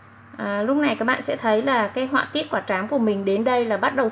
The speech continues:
thu nhỏ vào. Và bên này thì bắt đầu chuẩn bị hình thành nên một cái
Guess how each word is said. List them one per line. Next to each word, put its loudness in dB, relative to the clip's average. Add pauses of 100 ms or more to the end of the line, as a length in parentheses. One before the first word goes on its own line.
thu -2
nhỏ -2
vào. -4 (720)
Và -2 (140)
bên 2
này 2
thì -4
bắt -2
đầu 0
chuẩn -2
bị -2
hình 0
thành -4
nên 2
một 0
cái -2